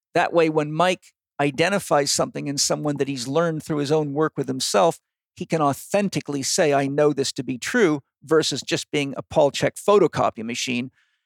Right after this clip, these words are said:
"Well, it's because Paul Chek says," or "It's because so-and-so says."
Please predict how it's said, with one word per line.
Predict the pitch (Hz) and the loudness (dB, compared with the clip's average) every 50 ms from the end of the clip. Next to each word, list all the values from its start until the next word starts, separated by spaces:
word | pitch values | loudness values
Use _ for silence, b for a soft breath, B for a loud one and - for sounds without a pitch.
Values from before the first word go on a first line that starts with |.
| _ _ _ _ _ _ - | _ _ _ _ _ _ 2
"Well, | 156 139 131 135 | 4 4 6 4
it's | 139 139 - | 4 0 -2
because | - 143 - - 143 131 | -6 -2 0 0 0 0
Paul | - - 156 151 143 | 0 2 2 2 2
Chek | 131 - - 247 220 - | 2 2 2 2 2 2
says," | - - 135 85 - - 123 | 0 0 0 0 0 0 -2
or | 131 | -2
"It's | 127 - | -2 -2
because | - - 135 - 143 131 - | -6 -10 -6 -4 -2 -2 2
so-and-so | - 247 240 233 185 156 - - 95 - | 2 4 4 4 2 0 -2 -2 -2 -2
says." | - - - - - 147 | -2 -4 -4 -4 -6 -8